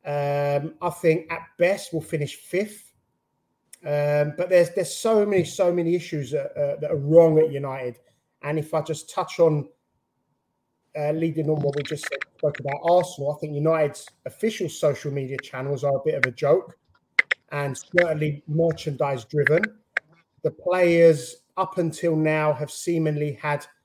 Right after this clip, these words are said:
I guess, carte blanche to say what they want, when they want. And frankly, it's a bit rubbish. And then there's those, um, fan cams, which to me exist only to generate negativity, 'cause that negativity drives clicks and likes.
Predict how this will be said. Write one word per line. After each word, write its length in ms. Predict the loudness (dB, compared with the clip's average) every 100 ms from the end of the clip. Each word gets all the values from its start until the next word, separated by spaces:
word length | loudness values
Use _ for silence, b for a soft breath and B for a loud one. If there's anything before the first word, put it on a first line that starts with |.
| _ _ _ _ _ -20
I 60 | -6
guess, 180 | -6 -6
carte 380 | -4 -2 -2 0
blanche 380 | 2 2 -2
to 80 | -10
say 240 | -4 0 2
what 160 | 2
they 160 | 0 2
want, 300 | 6 6 4 -4
when 280 | 2 2 4
they 160 | 0 2
want. 360 | 4 4 2 -10 _ _ _ _ -6
And 220 | -4 -4
frankly, 480 | -4 -6 -6 -8 -10
it's 100 | -8
a 40 |
bit 180 | -8 -4
rubbish. 560 | -2 -2 -4 -8 -18 -20 _ _ _ -18 -10
And 120 | -4
then 160 | -2
there's 180 | -2 0
those, 380 | 4 6 4 4
um, 420 | 4 6 2 -6 -16 _ _ -20 _
fan 380 | -18 -6 -2 -2
cams, 420 | -2 -6 -6 -8
which 580 | -2 -2 -2 -10 -20 -10
to 80 | -6
me 400 | -2 0 -2 -6
exist 420 | -10 -6 -8 -4 -2
only 240 | -2 -2
to 160 | -6 -6
generate 480 | -2 0 0 -2
negativity, 840 | -2 -4 -4 -6 -8 -8 -8 -10 -10 _ _ _ _
'cause 140 | -4
that 160 | -2 0
negativity 760 | 0 0 -4 -4 -6 -6 -10
drives 300 | -2 -2 -2
clicks 440 | -8 -10 -10 -8 -8
and 120 | -4
likes. 480 | -2 -2 -4 -14